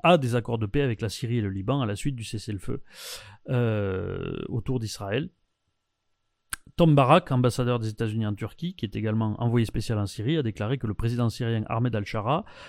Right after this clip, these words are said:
a indiqué qu'il ne déteste pas l'État hébreu et veut la paix sur cette frontière. Je pense que cela se produira aussi avec le Liban. C'est une nécessité d'avoir un accord avec les cas, l'État hébreu, a-t-il ajouté.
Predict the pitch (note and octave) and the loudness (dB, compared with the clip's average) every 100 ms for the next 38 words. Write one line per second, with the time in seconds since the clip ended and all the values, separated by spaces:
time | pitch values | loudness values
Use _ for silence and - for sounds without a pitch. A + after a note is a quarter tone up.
0 | - - C#3 C#3 A#2+ G#3+ D3+ A#2+ A#2 F#3 | -12 4 8 8 6 2 2 2 4 4
1 | D3+ - C3 B2 A2+ A#2+ G#2 G2+ D#3+ - | 2 -2 0 0 0 -2 -2 2 2 2
2 | C3+ A#2 D3+ B2+ F#3 F#3+ B2 B2 - G#2+ | 0 4 4 6 4 2 -2 -4 -4 -6
3 | G#2 - - _ - - - - - - | -6 -8 -16 _ -20 -20 -20 -20 -12 2
4 | B2 D3 F3+ - C3+ C#3+ C3+ C3+ A#2 B2 | 4 6 4 4 0 0 0 0 -4 0
5 | A#2+ A#2 A#2+ D3 A#2 - G#2+ C3 C3 D#3+ | 2 2 2 2 2 0 0 4 6 6
6 | F3+ - A2+ C3 C3+ C3 - - D#3+ A#2 | 4 -2 0 2 0 -4 -4 -4 -2 -2
7 | G#2 G#2 A2 D3 D3 G#2 A2 A2+ G#2+ - | -2 -2 -2 0 0 -2 -4 -4 -4 -8
8 | - B2+ A#2 A2+ G#2+ G#2 E3 - G#2+ D3 | -2 0 2 2 2 2 2 0 -4 -4
9 | - A#2+ A#2+ - | 0 -2 -2 -8